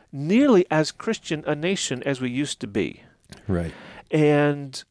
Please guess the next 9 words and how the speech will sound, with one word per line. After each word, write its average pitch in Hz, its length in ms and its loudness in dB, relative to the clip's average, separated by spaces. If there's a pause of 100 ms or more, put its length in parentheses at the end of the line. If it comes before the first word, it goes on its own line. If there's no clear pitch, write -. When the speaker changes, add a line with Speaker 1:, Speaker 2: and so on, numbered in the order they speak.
(680)
Speaker 1:
and 143 560 -2
for 156 200 0
those 170 380 2
who 180 160 -2
are 139 160 0
really 127 280 2
upset 143 440 2
about 107 320 -2
that, 87 360 -4